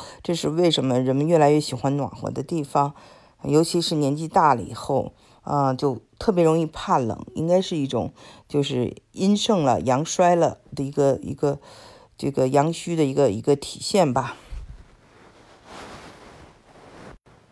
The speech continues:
甚至还有很多人呢，就是到，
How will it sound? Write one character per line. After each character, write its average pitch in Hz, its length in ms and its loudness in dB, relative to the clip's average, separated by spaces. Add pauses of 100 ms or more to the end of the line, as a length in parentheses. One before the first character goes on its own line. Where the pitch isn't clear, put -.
甚 262 300 -2
至 196 160 0
还 160 260 0
有 151 440 4
很 123 200 -4
多 139 220 4
人 120 280 2
呢， 135 300 4
就 131 200 0
是 104 260 -6
到， 123 420 10